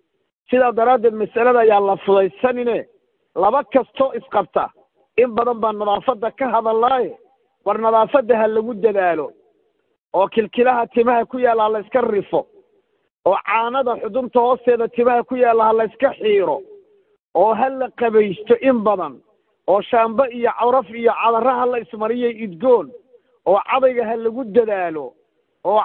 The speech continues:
cadayga mataqaanaa meesha ugu dambaysa, dad baa cadayga biriq biriq un ka siiya in yar, laakiin cadaygu wuxuu u baahan in lagu xeel dheeraado oo meelo badan la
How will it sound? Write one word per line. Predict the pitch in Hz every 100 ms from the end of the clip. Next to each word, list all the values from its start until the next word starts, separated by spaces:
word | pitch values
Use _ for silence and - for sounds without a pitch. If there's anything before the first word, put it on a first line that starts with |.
| 226
cadayga | 262 254 247
mataqaanaa | 247 262 233 240 233 226 214 202 _ _ _ 233
meesha | 247 262 - 240
ugu | 247 233 202
dambaysa, | 254 240 226 - 220 185 -
dad | 220
baa | 233 196
cadayga | 240 254 240
biriq | 220 240 233
biriq | 339 269
un | 240
ka | 254
siiya | - 233 247
in | 247
yar, | 190 - _ _ _ _ -
laakiin | 196 233 214
cadaygu | 262 269 233
wuxuu | 233 233
u | 269
baahan | 254 262
in | 262 254
lagu | 285 294
xeel | - - 262 247
dheeraado | 240 247 226 220 202 165 - _ _ _ -
oo | 202
meelo | 214 226 277
badan | 226 233 240
la | 220